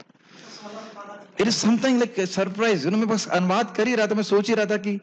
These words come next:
जो लोग भक्ति नहीं जानते हैं, शास्त्र नहीं जानते हैं, उनको हमारा कर्तव्य कि हमने बताएं। And within, within a, within a moment, और कैसे के मान के चलिए, उन्होंने तुरंत आए मेरे पास, मैंने कहा, "तुम माला करो।"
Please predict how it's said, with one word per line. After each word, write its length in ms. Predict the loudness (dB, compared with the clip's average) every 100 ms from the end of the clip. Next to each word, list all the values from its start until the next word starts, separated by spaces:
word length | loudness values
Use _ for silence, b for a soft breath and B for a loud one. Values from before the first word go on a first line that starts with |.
| B B B B B _ -10
जो 160 | 0 2
लोग 140 | 2
भक्ति 280 | 0 -2 -2
नहीं 240 | 0 0
जानते 400 | 0 0 -2 -2
हैं, 140 | -4 -2
शास्त्र 340 | -4 -2 -2
नहीं 140 | -2
जानते 340 | 0 -2 -2 -4
हैं, 60 |
उनको 500 | -2 -2 -2 2 2
हमारा 320 | 2 2 0 0
कर्तव्य 400 | -2 -2 -4 -2
कि 100 | -2
हमने 140 | 0
बताएं। 440 | -2 0 -2 -2 -6 B B B -2
And 200 | -2 -4 _ -4
within, 220 | -2 -2 -6 -18 -8
within 220 | -4 0 -2
a, 80 | -4 -14 _ _ -2
within 200 | 0 2
a 100 | 2
moment, 320 | 2 0 0
और 100 | -2
कैसे 280 | 0 -4 -4
के 80 | -6
मान 140 | -4
के 80 | -6
चलिए, 220 | -6 -6
उन्होंने 180 | -4 -2
तुरंत 280 | -2 0 0
आए 120 | -2
मेरे 220 | -2 -6
पास, 220 | -6 -8
मैंने 140 | -6 -4
कहा, 120 | -4
"तुम 180 | -4 -4
माला 180 | -4
करो।" 260 | -4 -8 -10